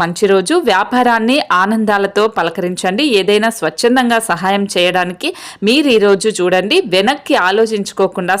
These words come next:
సానుకూలత అనేది వస్తుంది. మీ జీవిత భాగస్వామి ఈరోజు నిజంగా మంచి మూడ్లో ఉన్నారు. మీరు ఒక చక్కని సర్ప్రైజ్ తప్పదనిపిస్తుంది. మీకు ఈరోజు మంచిగా ఉంటుంది. మీకు అదృష్ట సంఖ్య నాలుగు, అదృష్ట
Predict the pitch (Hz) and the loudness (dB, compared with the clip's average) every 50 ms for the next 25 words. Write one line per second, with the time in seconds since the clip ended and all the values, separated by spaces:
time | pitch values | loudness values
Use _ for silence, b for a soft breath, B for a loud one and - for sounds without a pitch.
0 | - - 165 170 185 190 - - 190 185 175 175 170 165 165 165 165 165 160 - | -2 -2 -2 -2 -2 -2 -2 0 0 0 0 -2 -4 -4 -2 -4 -4 -4 -4 -6
1 | 185 180 226 311 320 254 190 170 156 180 175 175 175 180 170 170 175 180 190 226 | -6 -4 -4 -2 -2 -2 -2 0 0 -2 -2 0 -2 -2 -2 0 -2 0 0 -2
2 | 220 - - 208 196 196 208 190 175 180 180 175 196 175 165 156 160 208 214 214 | -4 -2 -2 -2 0 0 -2 -2 -2 -2 -2 -2 -4 -6 -8 -4 -2 -2 0 0
3 | 220 214 202 175 175 180 - 233 214 190 175 175 185 190 175 202 190 175 170 165 | 0 0 0 -2 -4 -4 -2 -2 -2 -2 -4 -6 -6 -4 0 2 2 2 2 0
4 | 165 165 175 233 339 494 B B B B B 208 220 269 320 330 320 302 285 233 | 0 0 2 2 0 0 B B B B B 0 0 2 2 2 2 2 0 0
5 | 240 220 208 202 - 220 220 226 214 - 214 180 185 - 220 226 233 240 240 240 | 0 -2 -4 -2 -2 -2 -2 0 -2 -2 -4 -4 -2 0 2 2 2 2 4 2
6 | 196 - - - 190 - - - 254 254 240 226 208 208 202 202 202 185 175 - | 0 0 0 -4 -4 -4 -2 0 0 2 2 2 0 0 -2 -2 -2 -2 -2 -2
7 | - 196 180 175 180 175 175 175 180 233 330 349 262 196 190 185 175 202 180 160 | -6 -8 -6 -6 -6 -6 -6 -6 -4 -2 0 0 2 2 2 0 -2 -2 -4 -4
8 | 160 160 - 196 185 180 175 165 156 - 180 185 254 392 480 - B B B B | -4 -4 -6 -4 -2 0 0 -2 -2 -4 -2 -2 -2 -2 -2 -6 B B B B
9 | B B B - 254 339 330 339 247 190 175 196 226 220 - 233 226 - 214 202 | B B B -2 -2 0 0 0 0 0 0 0 0 2 2 0 0 2 0 -2
10 | 196 - 202 190 190 185 190 196 202 214 214 190 165 151 165 175 - - | -2 -2 0 0 2 0 2 2 2 2 2 2 0 -2 -4 -4 -2 -2